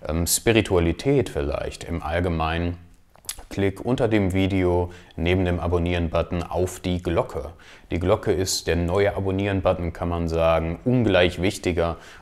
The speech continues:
und sorgt dafür, dass du immer auf dem neuesten Stand bleibst, wenn neue Videos darüber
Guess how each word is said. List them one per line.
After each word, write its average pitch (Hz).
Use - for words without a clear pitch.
und 85
sorgt 85
dafür, 85
dass 82
du 90
immer 87
auf 85
dem 82
neuesten 85
Stand 80
bleibst, 78
wenn 85
neue 82
Videos 80
darüber 78